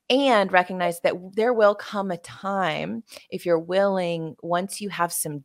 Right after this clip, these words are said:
distance from it, that you can start to, that, like, the sharpness and the intensity of, of the moment isn't as sharp because you have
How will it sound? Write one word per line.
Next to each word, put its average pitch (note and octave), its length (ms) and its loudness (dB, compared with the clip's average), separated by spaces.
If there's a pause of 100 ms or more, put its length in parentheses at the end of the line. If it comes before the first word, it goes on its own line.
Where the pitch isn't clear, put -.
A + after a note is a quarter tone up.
distance A#3+ 540 -2
from B3 260 -2
it, C#4+ 340 -4 (480)
that F#3+ 240 2
you G3+ 240 -4
can G3 240 -8
start E3+ 600 2
to, D#3 560 -4 (920)
that, G#3 140 2
like, G3+ 120 2
the F3+ 100 -2
sharpness F#3 640 2
and E3 140 -6
the D3+ 80 -4
intensity E3 840 -8
of, D#3+ 300 -4 (140)
of D#3 160 -4
the D#3 80 -4
moment D#3 540 -4 (540)
isn't F#3 640 2 (100)
as D3+ 500 2
sharp - 540 0
because D3 400 -6 (540)
you D3+ 140 -12
have C#3 320 4